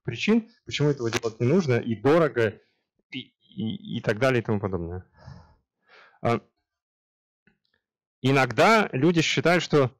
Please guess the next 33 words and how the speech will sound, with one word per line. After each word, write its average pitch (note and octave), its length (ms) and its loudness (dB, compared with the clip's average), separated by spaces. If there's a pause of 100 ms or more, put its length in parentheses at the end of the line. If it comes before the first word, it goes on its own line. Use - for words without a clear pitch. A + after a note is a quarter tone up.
(200)
для B2 280 2
каждого C#3+ 500 4
конкретного C3 600 0
случ-, - 420 -2
для B2 240 -4
каждого D3 300 0
конкретного C3+ 460 -2
случая, F3 600 -2 (400)
вот A2+ 180 -2
есть B2+ 220 0
у B2 60 0
нас, G#2 100 0
допустим, A2+ 300 -6
контроллер, F3 500 4
и C3 60 2
нужно C3+ 260 2
вот A#2+ 140 -2
этого A#2+ 220 0
контроллера C#3+ 600 2
там A2 160 -8
строить C3+ 400 0
свои A#2+ 260 -4
ветки A#2 300 -4
своих A2+ 320 -8
репозиториев. G2 640 -8 (480)
Нет, D#3+ 260 2
это A#2 120 -6
не A2 120 2
так. B2 300 0
Репозиторий D#3+ 640 -2
отвечает D3 560 -2
за A#2+ 200 0
сущности. B2+ 1000 -6